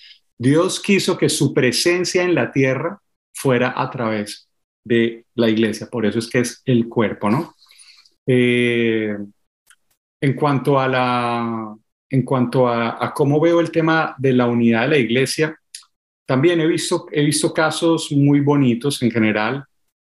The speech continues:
No falta, <laughs> no faltan situaciones incómodas. Una vez fuimos a una, a una ciudad a cantar y canté en una iglesia y después en otra iglesia y resulta que los pastores de esas iglesias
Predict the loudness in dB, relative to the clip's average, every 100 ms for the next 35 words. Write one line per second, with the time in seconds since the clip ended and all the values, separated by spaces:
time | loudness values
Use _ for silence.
0 | _ 2 2 0 0 0 0 -4 -8 -10
1 | -18 _ -4 -4 -4 -6 -2 -4 -2 -4
2 | -4 -2 0 0 0 -2 -14 -20 _ 0
3 | 2 2 0 -2 0 0 0 -2 0 -2
4 | -2 -2 0 0 0 -2 -4 -4 0 0
5 | 0 0 -2 0 0 0 -2 -2 -2 -2
6 | -4 -4 -10 _ _ _ _ _ _ -4
7 | -2 0 0 0 0 0 0 0 0 2
8 | 2 2 0 -2 0 0 0 0 0 0
9 | -2 -2 -6 -6 -4 -2 -4 -4 -6 -2
10 | 0 0 0 -2 -2 0 0 0 -2 -4
11 | -6